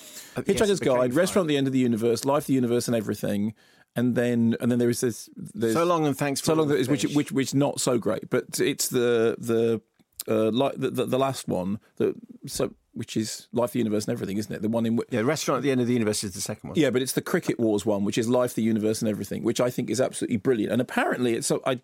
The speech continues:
Speaker 2: I may be getting this wrong, but apparently the, the idea of it was dreamt up originally as a Doctor Who plot.
Speaker 1: And there's another book called Salmon of Doubt, which is a collection of all these kind of random
Speaker 2: Okay.
Speaker 1: writings.
Speaker 2: Okay, but Life, the Universe and Everything is, and the Cricket Wars stuff is absolutely brilliant.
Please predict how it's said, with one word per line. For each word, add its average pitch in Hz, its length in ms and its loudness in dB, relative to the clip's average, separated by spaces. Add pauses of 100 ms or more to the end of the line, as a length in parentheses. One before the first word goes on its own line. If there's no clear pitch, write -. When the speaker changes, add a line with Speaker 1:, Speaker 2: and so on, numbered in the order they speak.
(180)
Speaker 2:
I 120 100 0
may 131 140 2
be 120 100 -2
getting 117 200 -2
this 113 120 -4
wrong, 123 140 0
but 117 80 2
apparently 165 480 -2
the, 120 200 -2
the 127 140 0
idea 120 360 2
of 107 120 -2
it 104 140 -2
was 110 100 -2
dreamt - 320 -2
up 120 100 -2
originally 120 420 -2
as 110 100 -2
a 117 60 -2
Doctor 123 520 -4
Who 139 360 2 (180)
plot. - 380 -6 (220)
Speaker 1:
And 156 280 0
there's 123 180 0
another 139 240 2
book 117 140 -2
called 127 200 -2
Salmon 135 320 0
of 107 120 -2
Doubt, 120 320 -2
which 113 240 -6
is 113 180 0
a 110 40 -4
collection 117 380 -4
of 113 60 0
all 110 80 0
these 101 180 -2
kind 113 140 -4
of 101 100 -2
random 107 300 0
Speaker 2:
Okay. 107 80 -2
Speaker 1:
writings. 92 480 -10 (180)
Speaker 2:
Okay, 110 260 -2 (100)
but 131 400 0 (180)
Life, 143 280 2
the 165 80 -2
Universe 127 340 2
and 120 100 0
Everything 107 460 -2
is, 120 200 -2 (120)
and 117 120 0
the 123 60 -2
Cricket - 340 -2
Wars 107 200 -2
stuff 104 320 -4
is 110 180 -2 (160)
absolutely 110 800 -2 (140)
brilliant. 107 560 -2